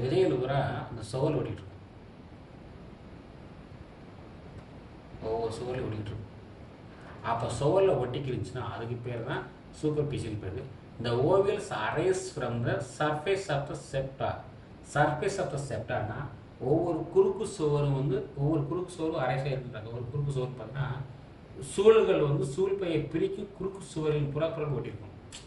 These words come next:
ஒவ்வொரு சூழலையும் தனியாக பிரிக்கக்கூடிய குறுக்கு சுவர்ல வந்து சூழல் ஒட்டியிருக்குன்னு சொல்றாங்க. ஓகேங்களா? அதுக்கு பேர். அடுத்து ஃப்ரீ சென்ட்ரல், ஃப்ரீ சென்ட்ரல் சொல்றாங்க. இங்க பாத்தீங்கன்னா it is the, பாருங்க, it is with the,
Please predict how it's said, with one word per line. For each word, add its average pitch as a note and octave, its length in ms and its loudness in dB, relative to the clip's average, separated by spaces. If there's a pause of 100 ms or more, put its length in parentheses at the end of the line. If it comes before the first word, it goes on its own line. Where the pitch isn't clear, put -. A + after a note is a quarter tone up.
(560)
ஒவ்வொரு G3+ 340 12
சூழலையும் A3+ 320 4
தனியாக F#3+ 340 4
பிரிக்கக்கூடிய E3+ 580 0 (200)
குறுக்கு F#3 300 4
சுவர்ல C#3 280 2
வந்து - 180 0 (420)
சூழல் D#3 360 4
ஒட்டியிருக்குன்னு B2+ 420 -2
சொல்றாங்க. F#2 340 -6 (340)
ஓகேங்களா? F#2+ 340 -4
அதுக்கு F#2+ 320 -8
பேர். F2+ 160 -8 (560)
அடுத்து A2 320 2 (360)
ஃப்ரீ F3+ 180 2 (180)
சென்ட்ரல், A#2 380 -2 (100)
ஃப்ரீ D3+ 140 2 (280)
சென்ட்ரல் A#2 440 0
சொல்றாங்க. F#2 300 0 (460)
இங்க D#3 160 12
பாத்தீங்கன்னா A#2 300 10 (100)
it - 160 8
is - 80 10 (120)
the, G#2+ 100 0 (640)
பாருங்க, A#2+ 260 12
it C#3+ 120 12
is - 80 6 (160)
with C#3+ 300 10 (140)
the, G#2 100 10